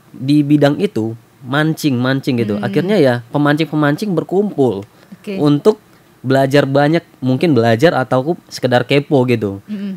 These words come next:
Speaker 1: Nah, jadi banyak orang kan beralasan, "Aku nggak bisa jadi konten kreator karena aku nggak punya kamera."
Speaker 2: Mm.
Speaker 1: Atau, "Aku nggak punya laptop, nggak punya komputer untuk ngedit.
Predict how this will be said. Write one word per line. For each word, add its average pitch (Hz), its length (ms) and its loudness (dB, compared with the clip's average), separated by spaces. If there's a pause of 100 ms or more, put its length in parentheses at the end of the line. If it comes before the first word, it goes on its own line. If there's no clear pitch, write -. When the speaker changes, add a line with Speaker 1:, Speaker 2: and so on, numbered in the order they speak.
(160)
Speaker 1:
Nah, 101 320 -6 (400)
jadi 123 320 0
banyak 131 480 0
orang 147 320 0
kan 185 240 -4 (400)
beralasan, 139 640 -2
"Aku 123 240 -4
nggak 127 80 -2
bisa 120 160 -8
jadi 120 160 -4
konten 120 320 -6
kreator 120 320 -4
karena 123 400 -4
aku 147 480 0
nggak 117 160 -2
punya 120 240 -4
kamera." 120 560 -2 (320)
Speaker 2:
Mm. 220 320 -4 (480)
Speaker 1:
Atau, 147 480 0
"Aku 131 320 -4
nggak 135 160 -2
punya 123 320 -4
laptop, 120 560 -2 (320)
nggak 113 160 -6
punya 123 240 -4
komputer 127 560 0
untuk 127 240 -6
ngedit. 131 400 -2